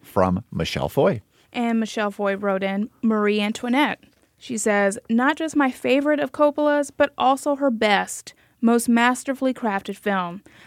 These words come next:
Speaker 2: I remember seeing a published version of the script for Marie Antoinette in a bookstore once,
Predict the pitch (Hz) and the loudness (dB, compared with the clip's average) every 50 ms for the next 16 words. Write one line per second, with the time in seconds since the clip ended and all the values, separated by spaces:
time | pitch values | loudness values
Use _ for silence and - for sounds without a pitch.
0 | - _ 285 269 302 285 277 294 269 277 269 - - - 269 262 269 262 254 - | -10 _ -2 0 2 4 4 2 2 0 -2 -4 -2 0 2 2 2 2 2 0
1 | 226 214 - - - 240 226 240 233 233 240 226 226 233 247 254 262 240 220 202 | -2 -4 -4 -4 -4 -2 0 0 0 -2 -2 0 2 2 2 2 0 0 0 0
2 | 214 220 208 - - - 330 349 - - 247 226 208 208 202 202 202 202 202 202 | -2 -6 -8 -6 -4 -2 -2 -2 -2 -2 -2 0 0 0 0 0 0 0 -2 -4
3 | - - 202 202 196 196 196 - 220 220 226 - 269 262 - - - 208 196 190 | -4 -4 -2 0 0 0 0 -2 -2 -4 0 0 -2 -2 -2 -4 -2 0 2 2
4 | 190 185 180 175 170 - - - | 2 0 0 -2 -6 -10 -14 -20